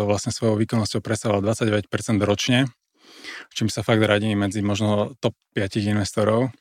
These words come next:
A tá jeho filozofia bola na jednu stranu veľmi jednoduchá a na druhú stranu veľmi efektívna.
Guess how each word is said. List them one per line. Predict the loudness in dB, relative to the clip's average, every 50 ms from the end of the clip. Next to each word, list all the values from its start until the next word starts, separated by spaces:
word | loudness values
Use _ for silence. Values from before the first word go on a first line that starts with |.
| _ _ _ _ _ _ _ _ _ _ -20 -20 -20 -20 _ -10 -4
A | -2 -2 2
tá | 2 2
jeho | 4 4 2 0 0
filozofia | 0 2 2 2 0 -2 -2 -2 0 0 2 2 0 0 -2 -6 -14 -16 -18 -18 -10 -4
bola | -2 0 2 2 2 4 4 2 2 2 2 2 0 -2 -4 -6 _ _ _ _ _ _ -8 -2
na | 2 2 4
jednu | 4 4
stranu | 2 2 2 2 2 4 4 2 2 2 2 0 0 -2 -2 -4 -4 -4 -4 -4 -4 -4 -4 0 2 4
veľmi | 4 4 4 4 2 2 0 -2 -4
jednoduchá | _ 0 2 2 4 4 4 2 2 0 -2 0 0 0 -2 -4
a | -6 _ _ 0 2
na | 2 4 2
druhú | 2 2 2 0 0
stranu | 0 0 0 2 2 4
veľmi | 4 4 4 4 2
efektívna. | 0 -2 -4 -8 -8 -8 -8 -6 -6 -6 -8 -10 -12